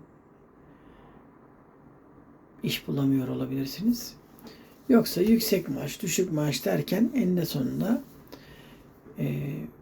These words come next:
maaşlar ve iş kapıları açık. Şimdi sadece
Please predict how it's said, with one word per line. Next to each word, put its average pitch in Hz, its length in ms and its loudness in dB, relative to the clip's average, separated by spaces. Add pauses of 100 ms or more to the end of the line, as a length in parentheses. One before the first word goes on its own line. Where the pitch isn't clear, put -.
(140)
maaşlar 202 920 0 (760)
ve 185 280 0 (280)
iş - 560 0 (1300)
kapıları 156 440 -2
açık. - 420 0 (1000)
Şimdi 233 500 8 (100)
sadece 233 720 4